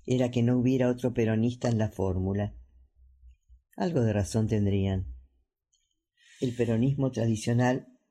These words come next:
su viejo guardia, estaba muy alborotada por la llegada de Kirchner a la presidencia.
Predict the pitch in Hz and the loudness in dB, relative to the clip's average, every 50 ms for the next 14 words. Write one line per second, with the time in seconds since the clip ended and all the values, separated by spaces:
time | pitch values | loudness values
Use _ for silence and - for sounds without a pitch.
0 | _ _ _ _ _ _ _ _ _ _ - - 104 104 117 120 120 120 - 127 | _ _ _ _ _ _ _ _ _ _ -8 -4 -2 0 0 0 0 0 -2 -2
1 | 107 123 131 123 117 113 107 113 117 127 131 - - _ _ _ _ _ _ _ | -2 0 0 0 0 0 0 0 0 -2 -2 -6 -12 _ _ _ _ _ _ _
2 | _ _ _ _ _ _ _ _ _ _ _ _ - 87 - - 135 127 120 117 | _ _ _ _ _ _ _ _ _ _ _ _ -10 -8 -4 -2 0 0 2 2
3 | 117 123 147 147 143 139 131 117 120 123 117 120 117 - 131 127 127 123 127 127 | 2 2 2 2 2 2 2 0 0 0 0 0 0 0 0 0 2 0 0 0
4 | 123 - - _ _ _ _ _ _ _ _ _ _ _ _ _ _ _ _ _ | -2 -6 -14 _ _ _ _ _ _ _ _ _ _ _ _ _ _ _ _ _
5 | _ _ _ _ _ _ _ _ _ _ _ _ _ _ _ _ _ _ _ _ | _ _ _ _ _ _ _ _ _ _ _ _ _ _ _ _ _ _ _ _
6 | _ _ _ _ _ _ _ _ _ _ _ _ _ _ _ - 127 120 120 117 | _ _ _ _ _ _ _ _ _ _ _ _ _ _ _ -2 0 0 0 0
7 | 117 120 117 120 123 127 123 117 117 113 113 - 131 127 120 127 131 120 117 113 | 0 0 2 2 2 2 2 2 2 0 -2 -2 -2 -2 0 0 0 0 2 0
8 | 110 107 110 117 110 - - 107 104 107 104 104 101 - - 113 104 107 | 0 -2 -2 -4 -4 -4 -2 -2 -2 0 0 -2 -2 -4 -6 -8 -8 -10